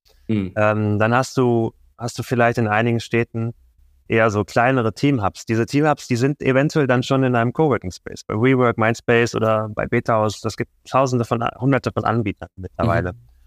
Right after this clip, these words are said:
Speaker 1: Mhm.
Speaker 2: Ähm, und dann hast du irgendwie dann als letztes noch diese einzelnen Leute, die verteilt auf der ganzen Welt manchmal sogar sind und die hin und wieder einfach nur so ein, so ein Hotdesk, äh, brauchen. Und
Speaker 1: Ja.
Speaker 2: dann, um das Ganze sozusagen, wir, wir machen auch,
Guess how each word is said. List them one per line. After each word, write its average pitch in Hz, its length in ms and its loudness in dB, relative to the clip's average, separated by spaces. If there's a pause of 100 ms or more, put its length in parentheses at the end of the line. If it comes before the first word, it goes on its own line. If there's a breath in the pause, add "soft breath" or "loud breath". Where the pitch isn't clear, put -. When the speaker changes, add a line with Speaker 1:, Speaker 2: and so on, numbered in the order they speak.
Speaker 1:
Mhm. 113 260 -8
Speaker 2:
Ähm, 113 240 2
und 113 140 0
dann 123 240 2
hast 143 240 -2
du 139 280 4
irgendwie 135 400 0
dann 131 300 2
als 123 300 -4
letztes 123 360 -2
noch 123 140 -2
diese 117 260 0
einzelnen 120 380 0
Leute, 117 260 2
die 110 100 -4
verteilt 113 540 -2
auf - 120 -8
der 113 120 -2
ganzen 107 280 -2
Welt 101 240 2
manchmal 131 260 -2
sogar 120 240 2
sind 127 260 0
und 117 220 -2
die 117 300 2
hin 123 180 2
und 120 160 -2
wieder 117 240 2
einfach 113 240 2
nur 117 160 0
so 110 100 0
ein, 110 240 -2
so 110 60 -4
ein 110 140 -4
Hotdesk, 98 420 -2
äh, 87 80 -8 (500)
brauchen. - 280 -8 (500)
Und 107 80 -6
Speaker 1:
Ja. 113 60 2
Speaker 2:
dann, 123 320 2 (360)
um 113 140 -4
das 113 180 0
Ganze 123 320 0
sozusagen, 110 580 -2
wir, 113 100 2
wir 117 460 -2
machen 143 280 2
auch, 117 160 -4